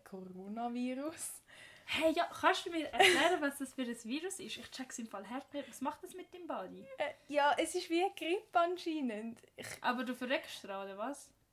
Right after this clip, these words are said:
Speaker 1: Ja, aber nicht in jedem Fall. Also es gibt ja schon Fälle, die wieder geheilt worden sind, die dann irgendwie sich wieder besser gefühlt haben plötzlich. Heute Morgen habe ich gelesen,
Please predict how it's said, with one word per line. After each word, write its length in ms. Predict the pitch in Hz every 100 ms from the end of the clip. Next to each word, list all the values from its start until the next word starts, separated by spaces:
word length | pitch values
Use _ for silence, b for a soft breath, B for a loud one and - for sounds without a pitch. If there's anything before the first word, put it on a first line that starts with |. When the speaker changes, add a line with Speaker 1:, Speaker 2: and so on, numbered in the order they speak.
| _
Speaker 1:
Ja, 800 | 220 233 226 262 294 - - - _ _ _ -
aber 260 | 240 240
nicht 320 | 247 269 -
in 180 | - 269
jedem 340 | 285 285 269 214
Fall. 300 | - 175 -
Also 200 | - 233 240
es 140 | -
gibt 180 | 240 214
ja 100 | 226
schon 180 | 233 226
Fälle, 260 | 233 233
die 220 | 214 214 208
wieder 120 | 214
geheilt 360 | 214 226 247 254
worden 240 | 247 254
sind, 360 | 254 254 254 233
die 180 | 220 208
dann 200 | 214 214
irgendwie 680 | 208 208 202 196 196 196 208 - -
sich 200 | 214 214
wieder 160 | 208
besser 320 | 190 226 - 294
gefühlt 320 | - 285 277
haben 180 | 285 269
plötzlich. 480 | 277 269 - 294 - B B -
Heute 220 | 247 240 220
Morgen 320 | 220 233 233
habe 140 | 233
ich 60 | 220
gelesen, 400 | 196 214 233